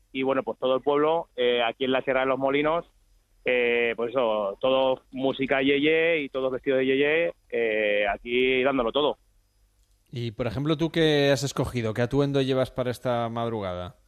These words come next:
Speaker 1: Pues llevo, eh, pues ropa de mi padre. <laughs>
Speaker 2: Directamente,
Speaker 1: Pues llevo
Speaker 2: o sea,
Speaker 1: ropa
Speaker 2: ¿te has ido al, al baúl?
Speaker 1: Al baúl de los recuerdos, me he cogido unos pantalones de campana,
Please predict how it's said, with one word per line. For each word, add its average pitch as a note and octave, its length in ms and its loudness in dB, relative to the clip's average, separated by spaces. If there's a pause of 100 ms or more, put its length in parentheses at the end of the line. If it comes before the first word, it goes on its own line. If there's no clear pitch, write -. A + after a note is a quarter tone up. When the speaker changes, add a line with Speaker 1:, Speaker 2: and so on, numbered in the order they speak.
(640)
Speaker 1:
Pues B2+ 200 2
llevo, F#3 800 2
eh, C#3 880 0
pues A#2 160 -2
ropa C#3+ 200 0
de D#3 40 0
mi C3 140 -4
padre. E3 380 0 (260)
<laughs> G3 840 -4
Speaker 2:
Directamente, D#3+ 540 2
Speaker 1:
Pues C#3+ 80 -6
llevo - 20 -2
Speaker 2:
o - 60 -2
sea, C3+ 140 -2
Speaker 1:
ropa D#3 40 -4
Speaker 2:
¿te D#3+ 60 0
has D#3+ 120 -2
ido F3 160 4
al, E3 100 6
al D3+ 280 6
baúl? A3 540 4 (640)
Speaker 1:
Al B2 200 0
baúl D3 380 2
de D3+ 80 2
los D#3 100 2
recuerdos, G3 640 0
me D3+ 100 -2
he D3 40 -6
cogido D3+ 320 0
unos D3+ 100 0
pantalones D3 380 0
de C#3 60 -2
campana, D3 500 -2